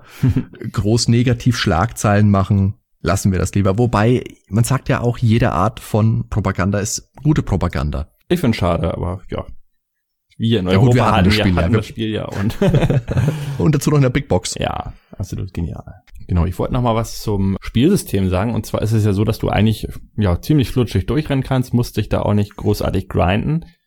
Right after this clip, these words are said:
Speaker 1: bis zu einem bestimmten Punkt. Und da ha-, hab ich damals im Spieleberater halt, wie alle anderen auch,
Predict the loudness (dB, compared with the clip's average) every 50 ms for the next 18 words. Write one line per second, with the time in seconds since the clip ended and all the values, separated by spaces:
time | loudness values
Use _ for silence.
0 | _ _ -12 -4 -4 -4 -4 -2 -4 -2 0 0 0 -2 0 0 0 0 0 -2
1 | 0 0 0 2 2 0 0 -2 -4 -6 -2 0 2 2 2 2 0 0 0 2
2 | 2 0 0 0 -2 -2 -4 -6 -6 -8 -10 -10 -8 -6 -6 -4 -4 -2 -4 -4
3 | -4 -6 -10 -14 -14 -14 -12 -12 -8 -4 0 2 2 2 2 2 0 -2 -2 0
4 | 0 2 2 2 2 2 2 2 2 2 2 2 0 0 0 0 0 0 2 2
5 | 2 4 4 4 2 2 2 0 0 -2 -4 -10